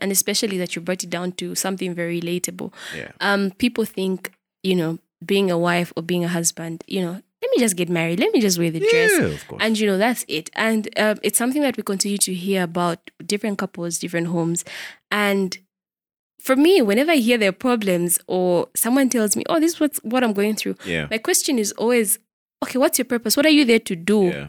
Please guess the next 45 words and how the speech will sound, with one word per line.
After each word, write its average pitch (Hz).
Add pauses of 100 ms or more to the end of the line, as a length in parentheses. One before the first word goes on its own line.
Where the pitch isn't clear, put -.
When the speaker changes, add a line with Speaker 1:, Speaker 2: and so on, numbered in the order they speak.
(120)
Speaker 1:
What 214 (120)
aren't 202
you 220
fulfilling 180
that 170
Speaker 2:
Yeah. 185
Speaker 1:
you 180
should 247
be 175
fulfilling?" 160
Speaker 2:
Yeah, 73 (140)
hundred 104
percent. -
Speaker 1:
Because 240
for 220
me, 240
I 190
found 208
that 180
when 208
you 277
live 220
in 175
purpose, 180
Speaker 2:
Yeah. 147
Speaker 1:
you 196
have 170
peace, -
Speaker 2:
Yes. -
Speaker 1:
you 180
have 160
joy, 180 (100)
Speaker 2:
Yes. 135
Speaker 1:
and 185
you -
have -
contentment. 170
Speaker 2:
Hundred 98
percent. - (380)
Speaker 1:
Um, 190
even 254
if 240
you're 190
in 180
a 170